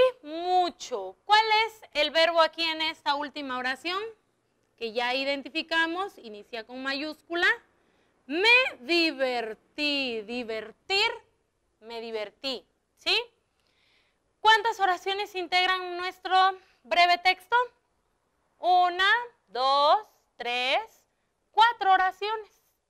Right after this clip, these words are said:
Y remarcamos cuatro verbos. Bien, espero les haya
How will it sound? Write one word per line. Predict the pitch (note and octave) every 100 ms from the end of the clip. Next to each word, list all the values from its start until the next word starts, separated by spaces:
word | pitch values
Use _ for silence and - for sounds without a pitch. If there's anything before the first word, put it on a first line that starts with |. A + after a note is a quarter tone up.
| _ _ _ _ _ _ _ _ _ _ -
Y | C4+
remarcamos | B3 A#3+ A#3+ - D4+ F4+ A4 _
cuatro | - D#4 D4 B3+ B3+
verbos. | B3 A#3 G#3 F#3+ F#3 _ - _ _ _
Bien, | C#4+ E4+ D4 A#3 _ _ _ _ _ _ _ _ -
espero | E4 G#4 A4 A4+
les | F#4 -
haya | D#4 D#4 E4+